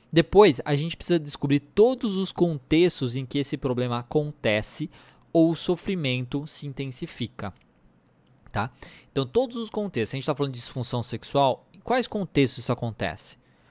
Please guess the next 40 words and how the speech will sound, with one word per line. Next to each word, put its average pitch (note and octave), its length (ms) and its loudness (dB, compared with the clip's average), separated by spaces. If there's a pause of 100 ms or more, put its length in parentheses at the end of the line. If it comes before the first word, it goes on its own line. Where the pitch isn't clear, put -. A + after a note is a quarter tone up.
(120)
Com D3 160 -8
todas E3+ 360 4
as C#3 140 4
mulheres A#2+ 460 2
que B2 80 -4
ele G#2+ 80 -6
se - 160 -10
relaciona, G2+ 720 -4 (580)
por F#2+ 100 -10
exemplo, G2+ 320 -4
ou G2 100 -10
homens, G#2 440 -6
né, B2 180 -10
que - 60 -10
ele F#2+ 120 -10
se - 120 -14
relaciona, F#2+ 560 -2 (320)
com G#2+ 160 -8
todos? A2+ 580 0 (420)
Ou, A#2+ 100 0
tipo, B2 200 -8
pessoas C#3 440 2
específicas? - 1040 -6 (1000)
Tá? F#2+ 120 -6
A G2 60 -10
gente G2+ 160 -12
precisa - 220 -12
saber D3 320 2
disso. G#2+ 380 -8 (340)
Em G3 100 -4
que A#3 160 0
momentos? D3 920 0 (260)
Quando D3 160 2
ele C#3 80 4
tá C#3 140 2
usando C3+ 400 2
alguma B2 200 -4
substância B2+ 640 -2
ou A2 60 -4
não? A#2+ 400 0